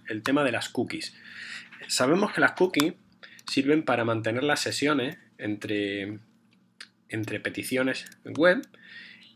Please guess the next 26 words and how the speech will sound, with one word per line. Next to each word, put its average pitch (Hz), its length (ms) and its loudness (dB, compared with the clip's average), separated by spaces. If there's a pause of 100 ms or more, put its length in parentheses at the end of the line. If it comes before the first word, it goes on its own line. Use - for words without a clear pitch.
y 190 200 0
sabemos 170 420 4
también 156 460 6
que 117 400 4
el, 104 360 -4 (200)
el 107 400 -8
servidor 147 640 2
enviará 113 440 2 (560)
una 117 560 0
solicitud 113 560 -2
de 127 140 2
set - 300 -4
cookie 190 480 -2 (320)
en 117 100 -4
las 113 140 -4
peticiones, 107 500 2
en 107 80 -4
las 98 80 -6
respuestas, 170 720 0 (100)
para 117 220 2
que 113 220 2
el 110 340 0
cliente 156 760 0
envíe 123 300 0
dichas 139 300 -2
cookies 135 480 -4